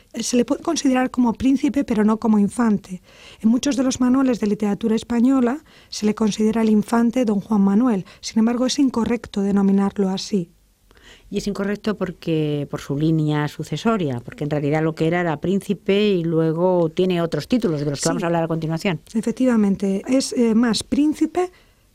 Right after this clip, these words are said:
Speaker 1: que infante. Infante está completamente desterrado.
Speaker 2: Es, por lo tanto, sobrino de Alfonso X el Sabio.
Speaker 1: Efectivamente.
Speaker 2: Y en toda su vida, ahora hablaremos de ella, pues a pesar de casarse varias veces, tres veces creo,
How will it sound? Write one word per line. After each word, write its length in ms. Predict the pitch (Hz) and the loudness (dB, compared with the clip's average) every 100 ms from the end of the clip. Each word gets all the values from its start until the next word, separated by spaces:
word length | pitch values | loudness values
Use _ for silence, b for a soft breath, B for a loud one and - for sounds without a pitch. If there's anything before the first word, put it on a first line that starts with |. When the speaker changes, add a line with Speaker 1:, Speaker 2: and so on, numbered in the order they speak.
| _ | _
Speaker 1:
que 300 | - 214 202 | -2 2 4
infante. 540 | 196 196 220 165 - 196 | 2 0 -2 -6 -4 -2
Infante 600 | 196 226 220 233 220 208 | 0 2 2 2 0 0
está 200 | - 220 | -2 -2
completamente 1000 | 208 208 208 196 196 190 185 185 185 185 | 0 0 0 0 0 -2 -4 -4 -6 -4
desterrado. 580 | 220 208 220 208 165 - b b b b _ _ - | -4 -2 -2 -4 -4 -10 b b b b _ _ -10
Speaker 2:
Es, 100 | - | -6
por 140 | 254 | -4
lo 80 | 247 | 0
tanto, 240 | 254 262 | 0 0
sobrino 640 | - 202 196 240 254 269 - _ _ | -2 -2 2 2 2 0 -6 _ _
de 100 | 165 | -8
Alfonso 340 | 170 202 190 185 | -6 -4 -4 -4
X 160 | 170 | -4
el 160 | 180 156 | -4 -4
Sabio. 440 | - 120 113 117 - | -6 -8 -8 -10 -10
Speaker 1:
Efectivamente. 720 | - - 233 208 180 156 156 b b b b b _ _ | -10 -8 -4 -2 -2 -4 -10 b b b b b _ _
Speaker 2:
Y 300 | 220 196 190 - | -4 -2 -4 -4
en 180 | 180 180 | -4 0
toda 240 | 233 254 | 0 0
su 160 | 247 233 | 0 0
vida, 480 | 233 226 247 254 - - - - | 2 2 0 -2 -6 -20 -16 -8
ahora 260 | 156 151 | -6 -4
hablaremos 480 | 151 143 156 156 156 | -4 -4 -2 -2 -2
de 140 | 170 | -2
ella, 400 | 175 180 190 208 - | 0 0 -2 -2 -8
pues 200 | 175 160 | -12 -10
a 60 | 151 | -8
pesar 440 | - - 202 165 | -6 0 0 0
de 100 | 143 | -8
casarse 720 | 147 135 175 170 - 170 156 | -10 -6 -4 -4 -6 -2 -2
varias 340 | 151 151 139 160 | 0 -2 -2 -2
veces, 360 | 247 247 226 | -2 -2 -6
tres 200 | - 165 | -4 -2
veces 300 | 175 196 165 - | -2 -4 -6 -4
creo, 380 | 226 220 226 | -2 0 -2